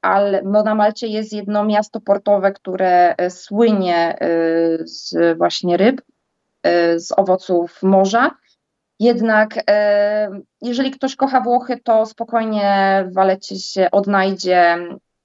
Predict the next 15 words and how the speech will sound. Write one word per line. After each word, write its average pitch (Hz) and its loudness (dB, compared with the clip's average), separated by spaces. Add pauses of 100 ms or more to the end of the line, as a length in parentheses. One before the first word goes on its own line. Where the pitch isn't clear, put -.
(120)
Śniadania 208 -2
można 190 -6
jeść 175 -10 (160)
w - -20
stylu 190 -2
włoskim, 175 -4
w 180 -10
stylu 170 4
angielskim. 180 -2
Jest 170 -10 (100)
naprawdę 180 -4 (180)
ogromny 196 2
wybór, 165 -6
więc 165 -12
tutaj 151 -2